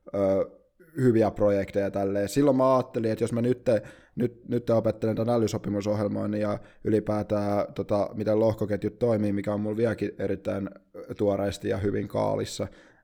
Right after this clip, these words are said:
niin tulevaisuudessa sit se voi olla vaikka millainen valtti. Sillä mä aloitinkin Reactia kehittämään a-, alkujaan, kun mä tiesin, että se tulee olemaan nouseva. Se oli jo silloin nousussa, kun mä aloitin se, mutta,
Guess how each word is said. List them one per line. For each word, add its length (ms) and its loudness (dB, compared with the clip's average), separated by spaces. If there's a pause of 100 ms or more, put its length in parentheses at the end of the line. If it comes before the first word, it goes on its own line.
niin 180 2 (200)
tulevaisuudessa 720 2
sit 360 -6
se 80 -4
voi 100 0
olla 220 0 (260)
vaikka 220 -4
millainen 440 -2
valtti. 500 -6 (120)
Sillä 240 4
mä 100 4
aloitinkin 440 4
Reactia 480 -2
kehittämään 540 -6
a-, 180 -4 (140)
alkujaan, 500 -2
kun 100 -10
mä 160 -4 (380)
tiesin, 300 4
että 100 -2
se 60 -8
tulee 240 -4
olemaan 260 -4
nouseva. 400 -4
Se 80 -4
oli 140 4
jo 100 4
silloin 320 -2
nousussa, 480 -6
kun 120 -10
mä 60 -6
aloitin 420 -4
se, 160 -8 (600)
mutta, 480 -4